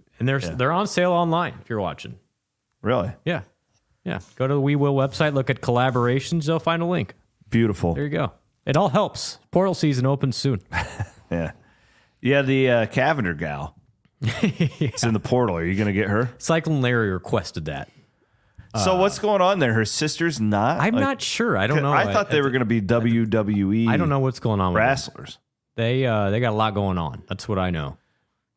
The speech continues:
Speaker 2: How much realistically would it cost to get one of the Cavender twins?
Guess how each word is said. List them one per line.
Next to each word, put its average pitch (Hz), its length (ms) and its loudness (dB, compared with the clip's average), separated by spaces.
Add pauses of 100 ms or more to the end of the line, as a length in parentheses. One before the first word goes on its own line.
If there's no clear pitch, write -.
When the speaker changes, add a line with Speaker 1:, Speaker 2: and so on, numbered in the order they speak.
(120)
Speaker 2:
How 151 200 2
much 190 360 0 (200)
realistically 127 640 2
would 101 160 2
it 92 120 -6
cost 87 400 0
to 92 60 -4
get 90 380 -2
one 101 160 0
of 95 60 0
the 92 60 -2
Cavender 85 500 -2
twins? 62 480 -10